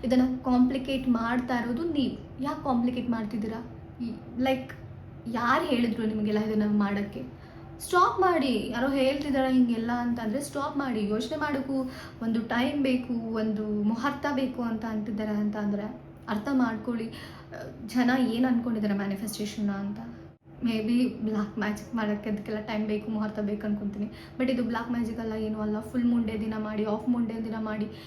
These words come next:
ಏನ್ ಅನ್ಕೊಂಡಿದ್ದೀರಾ ಮ್ಯಾನಿಫೆಸ್ಟೇಷನ್ನ ನೀವು? ಹಾ? ಏನ್ ಅನ್ಕೊಂಡಿದ್ದೀರಾ? It's just mindset work ಅಷ್ಟೇ. ಆ ಮೈಂಡ್‌ಸೆಟ್ ವರ್ಕ್ ಮಾಡೋಕ್ಕೂ ಮುಹೂರ್ತ ಅದೆಲ್ಲ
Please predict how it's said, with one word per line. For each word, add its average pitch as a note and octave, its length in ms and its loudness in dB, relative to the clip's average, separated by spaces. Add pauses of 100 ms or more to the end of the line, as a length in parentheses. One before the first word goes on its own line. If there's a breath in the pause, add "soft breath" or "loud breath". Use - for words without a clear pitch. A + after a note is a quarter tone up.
(160 loud breath)
ಏನ್ D#4+ 180 2
ಅನ್ಕೊಂಡಿದ್ದೀರಾ B3+ 560 4
ಮ್ಯಾನಿಫೆಸ್ಟೇಷನ್ನ A3+ 760 0
ನೀವು? G#3 260 2
ಹಾ? - 640 -8 (140)
ಏನ್ E4 120 -2
ಅನ್ಕೊಂಡಿದ್ದೀರಾ? A#3 760 -2
It's C4 140 -2
just D#4+ 220 0
mindset C4+ 440 0
work B3 260 -4
ಅಷ್ಟೇ. A3 240 -6 (380 loud breath)
ಆ G3 80 0
ಮೈಂಡ್‌ಸೆಟ್ A#3+ 600 0
ವರ್ಕ್ G#3 320 0
ಮಾಡೋಕ್ಕೂ G#3+ 400 -2
ಮುಹೂರ್ತ G#3+ 560 0
ಅದೆಲ್ಲ G#3+ 420 2